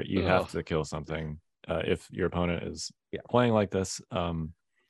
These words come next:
Speaker 1: luckily, in this game, there are many ways to do that. There are lots of long-range weapons that you can use for that. There are
Speaker 3: Now, I'd like to
Speaker 1: um,
Speaker 3: go back to my original comment, auto
Speaker 1: Okay.
Speaker 3: include. And the reason I say that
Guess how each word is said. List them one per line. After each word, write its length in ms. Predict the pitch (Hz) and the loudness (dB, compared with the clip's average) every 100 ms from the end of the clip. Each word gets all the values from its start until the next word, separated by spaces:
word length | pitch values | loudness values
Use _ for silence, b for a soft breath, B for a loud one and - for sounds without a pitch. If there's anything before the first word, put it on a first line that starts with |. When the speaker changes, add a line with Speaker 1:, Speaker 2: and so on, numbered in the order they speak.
| _ - | _ 2
Speaker 1:
luckily, 420 | 110 151 101 90 | 4 6 6 4
in 80 | 90 | 2
this 140 | 87 | 0
game, 240 | - 101 90 | -2 -2 0
there 160 | 90 | 0
are 40 | 87 | 0
many 200 | 92 87 | -2 -4
ways 220 | 85 - | -6 -6
to 100 | 87 | -6
do 140 | 87 | -4
that. 200 | 80 82 | -4 -6
There 180 | 151 90 | -6 -8
are 20 | 85 | -6
lots 240 | 90 87 | -6 -4
of 160 | 90 87 | -4 -2
long-range 500 | 90 90 87 90 87 | 0 2 0 -4 -4
weapons 440 | 87 95 104 107 | -4 -4 -6 -8
that 100 | 101 | -8
you 100 | 87 | -8
can 140 | 87 | -8
use 220 | 85 87 - | -8 -8 -8
for 100 | 87 | -4
that. 260 | 90 90 | -2 -2
There 160 | 87 90 | -2 -2
are 360 | 90 87 85 - _ _ _ _ | -2 -4 -6 -12 _ _ _ _
Speaker 3:
Now, 120 | 185 190 | 2 4
I'd 100 | 226 | 4
like 140 | 202 | 2
to 80 | 165 | 2
Speaker 1:
um, 40 | |
Speaker 3:
go 140 | 170 147 | 2 6
back 300 | 160 151 - | 6 4 2
to 120 | 127 | 0
my 220 | 127 120 | 4 2
original 420 | 107 113 117 95 | 2 -2 -4 -6
comment, 540 | - 123 117 95 90 - _ _ | 0 4 4 2 -2 -8 _ _
auto 300 | 117 123 104 98 | 2 4 4 2
Speaker 1:
Okay. 80 | 98 | 0
Speaker 3:
include. 480 | 113 107 85 98 - _ _ _ _ _ | -2 -6 -4 -6 -8 _ _ _ _ _
And 180 | 127 123 | 6 6
the 60 | 120 | 8
reason 460 | 160 214 208 131 | 8 6 6 4
I 100 | 113 | 4
say 300 | 110 - 202 | 2 4 4
that 380 | 156 90 82 - | 4 0 -6 -8